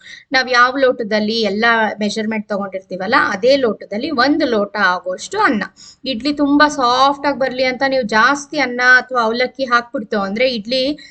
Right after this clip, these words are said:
ಆ, ತುಂಬಾ ಒಂಥರ, ಮ್, ಆ, ಆ ಬ-, ಆ ತಟ್ಟೆಯಿಂದ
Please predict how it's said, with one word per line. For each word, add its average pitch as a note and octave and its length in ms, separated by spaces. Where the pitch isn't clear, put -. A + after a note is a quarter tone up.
ಆ, A#3+ 140
ತುಂಬಾ C#4+ 460
ಒಂಥರ, C4+ 200
ಮ್, G#3+ 480
ಆ, G3+ 140
ಆ G#3+ 40
ಬ-, A3 340
ಆ G#3 140
ತಟ್ಟೆಯಿಂದ C4+ 600